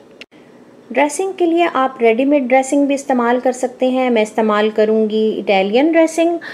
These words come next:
अगर आपके पास रेडीमेड ड्रेसिंग नहीं है तो आप इसके लिए ऑलिव ऑयल और रेड विनेगर का इस्तेमाल कर सकते हैं। तो सबसे पहले हम इन तमाम चीज़ों को बारीक चॉप कर लेंगे।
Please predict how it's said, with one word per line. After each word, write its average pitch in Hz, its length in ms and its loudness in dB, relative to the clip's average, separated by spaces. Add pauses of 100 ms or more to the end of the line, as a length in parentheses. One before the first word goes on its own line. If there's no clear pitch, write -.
(220)
अगर 208 260 2
आपके 196 320 0
पास 202 460 0
रेडीमेड 208 600 2
ड्रेसिंग 202 440 -2
नहीं 262 320 2
है 359 240 0 (300)
तो 214 80 2
आप 196 220 2
इसके 220 340 0
लिए 214 420 4
ऑलिव 190 480 0
ऑयल 208 540 4 (640)
और 190 520 4 (500)
रेड 285 320 2
विनेगर 269 640 2
का 277 180 0
इस्तेमाल 233 600 0
कर 196 160 0
सकते 165 480 -8
हैं। 160 240 -12 (4000)
तो 269 100 -4
सबसे 311 280 -6
पहले 302 300 0
हम 254 220 -2
इन 240 140 -2
तमाम 240 400 0
चीज़ों 233 400 -2
को 226 280 2
बारीक 196 500 -2
चॉप 180 380 -2
कर 262 160 2
लेंगे। 311 540 0